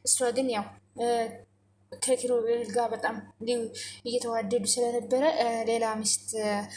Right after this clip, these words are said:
አባትየው የኪሩቤል አባት ሌላ ሚስት፣ እ፣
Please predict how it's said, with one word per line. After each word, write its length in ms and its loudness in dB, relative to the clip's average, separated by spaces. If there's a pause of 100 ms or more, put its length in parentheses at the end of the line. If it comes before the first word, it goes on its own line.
(160)
አባትየው 440 -4
የኪሩቤል 420 0
አባት 400 -2
ሌላ 200 2
ሚስት፣ 360 0
እ፣ 140 0